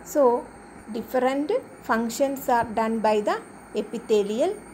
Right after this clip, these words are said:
cells. Then, then the first category of epithelial cells are squamous epithelium. That is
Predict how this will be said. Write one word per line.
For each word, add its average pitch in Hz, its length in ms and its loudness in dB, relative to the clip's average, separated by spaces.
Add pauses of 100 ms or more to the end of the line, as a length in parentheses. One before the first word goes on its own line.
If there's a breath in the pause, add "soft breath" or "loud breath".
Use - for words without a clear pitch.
cells. - 520 -6 (340)
Then, 247 320 4 (640)
then 247 360 -2 (240)
the 214 240 2 (460)
first 277 320 -2 (160)
category 247 720 2 (260)
of 285 340 4
epithelial 262 720 4
cells 233 420 0
are 214 280 2 (220)
squamous 254 840 0
epithelium. 196 720 -2 (640)
That 269 240 2
is 339 300 0